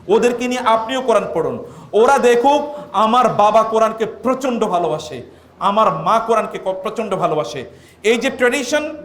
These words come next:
এই ট্র্যাডিশন তার মধ্যে তৈরি হোক। আপনারা দেখবেন যারা কারি, তাদের বাচ্চারা কিন্তু কারি হয় সাধারণত।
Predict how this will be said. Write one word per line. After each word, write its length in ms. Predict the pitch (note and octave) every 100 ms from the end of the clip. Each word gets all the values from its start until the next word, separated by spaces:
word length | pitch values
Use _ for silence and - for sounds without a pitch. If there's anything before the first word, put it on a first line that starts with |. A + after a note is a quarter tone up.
| - - -
এই 100 | G#3
ট্র্যাডিশন 440 | - A3 A#3 A#3+
তার 160 | G#3 G#3
মধ্যে 160 | G3+
তৈরি 240 | G3 F#3 E3+
হোক। 300 | D3 - - -
আপনারা 300 | A#3 B3 C#4+
দেখবেন 400 | B3 F3 D3+ C3 - - - C#3+
যারা 220 | G#3 B3
কারি, 420 | A#3+ C4+ C4+ G#3 F3+ -
তাদের 200 | G#3 A3
বাচ্চারা 280 | A#3+ A#3 A#3
কিন্তু 180 | A3+
কারি 200 | A3 F#3
হয় 180 | E3+ G#2+ F2+ - - _ _
সাধারণত। 560 | - A3+ A3+ A3 - D3